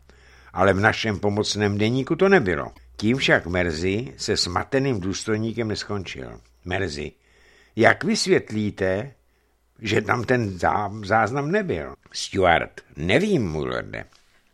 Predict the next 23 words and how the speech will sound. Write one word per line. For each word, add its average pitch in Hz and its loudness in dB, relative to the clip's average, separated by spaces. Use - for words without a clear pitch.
Mercy: 73 -2
„Byla 95 0
to 143 4
nedbalost 101 4
neučinit 107 -2
zápis, 85 0
nebo 208 0
ne?“ 82 -2
Stuart: 71 -2
„A 78 2
nebo 101 2
zapomnětlivost.“ 98 2
Tato 95 0
odpověď 120 2
přivedla 107 0
lorda 95 2
Mercyho 92 0
téměř 87 0
do 69 -4
varu. 57 -8
Rozhořčeným 117 2
hlasem 92 -2
vyjel: 65 -4